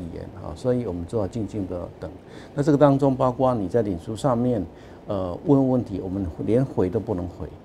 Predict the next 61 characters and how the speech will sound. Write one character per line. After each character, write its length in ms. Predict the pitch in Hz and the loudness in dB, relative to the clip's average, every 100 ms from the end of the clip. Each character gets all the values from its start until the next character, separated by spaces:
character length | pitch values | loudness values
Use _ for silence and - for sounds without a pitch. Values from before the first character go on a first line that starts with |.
| - - - - - - | -20 -20 -20 -20 -20 -10
连 200 | 117 131 | 0 2
回 140 | 139 101 | 2 0
都 80 | 98 | -2
不 160 | 104 | -2
能 100 | 101 | -2
回， 140 | 98 98 | -2 -6
连 160 | 101 110 | -4 -4
回 160 | 107 92 | -4 -6
信。 240 | - 101 - - - | -4 -8 -8 -20 -8
有 80 | 113 | -2
些 140 | 123 | 0
病 180 | 143 151 | 2 2
人 100 | 104 | 2
我 60 | 85 | -2
们 120 | 90 | -6
知 100 | 87 | -2
道 100 | 127 | 0
他 200 | 113 110 | 0 0
问， 180 | 113 104 - | -2 -2 -4
那 200 | 120 117 - - - - - - - | -4 -4 -8 -20 -20 -20 -18 -18 -10
即 160 | - 135 | 4 6
便 160 | 175 147 | 6 4
是 80 | |
我 100 | 165 | 4
们 140 | 113 104 | 2 2
有， 220 | 98 95 | 0 -2
以 120 | 113 | -4
前 220 | 95 117 | -6 -6
有 160 | 101 92 | -4 -4
一 60 | 110 | -4
个 120 | 117 | -2
罐 240 | 151 127 | 2 2
头 240 | 95 85 82 | 0 -8 -8
回， 240 | 101 92 98 - | -4 -4 -4 -4
回 140 | 101 | -6
话， 180 | 113 120 | -2 -2
就 140 | 120 | -2
是 60 | - | -6
说 180 | 117 113 - - - | -8 -8 -14 -16 -6
你 80 | 101 | 2
在 140 | 165 | 2
脸 180 | 131 98 | 2 -2
书 260 | 95 135 | -2 -4
上， 280 | 127 143 104 - | 0 -2 -2 -4
我， 140 | 104 95 - - - - | -6 -6 -10 -20 -12 -4
我 100 | 98 | -2
们 520 | 95 98 101 101 104 | -2 -2 -4 -4 -2
没 100 | 120 | 0
办 160 | 135 156 | 2 2
法 60 | |
回 220 | 113 104 98 | 2 0 0
你， 180 | 95 | -2
我 160 | 95 95 | -4 -2
用， 240 | 127 120 117 - | -2 -2 -4 -8
我 60 | 101 | -6
们 160 | 113 | -2
用 100 | 127 | 0
烂 240 | 131 117 95 | 2 2 0
回， 180 | 90 85 - | -6 -8 -2
那 140 | 139 | 0
个 300 | 139 113 104 | 2 0 -2